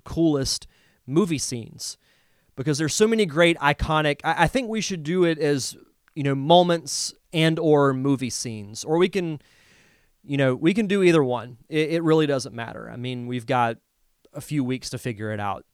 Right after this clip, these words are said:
And again, it, it goes back to, you know, this, I'm having to adapt a little bit because of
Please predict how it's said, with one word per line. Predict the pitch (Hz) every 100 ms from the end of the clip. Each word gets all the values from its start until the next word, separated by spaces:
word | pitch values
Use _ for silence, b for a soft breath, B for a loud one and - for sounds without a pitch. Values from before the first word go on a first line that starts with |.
| _ _ _ _ -
And | 156 160
again, | 160 202
it, | 185 180
it | 165
goes | 170 180 139
back | 160 165 131
to, | 160 156 151 143 135 _ -
you | 143
know, | 135 135
this, | 131 139 131 -
I'm | 143 139
having | 147 156 160 151
to | 151
adapt | 143 127 143 151
a | 143
little | 135 131
bit | 117 123 117
because | 131 - 123 110
of | 127 110 -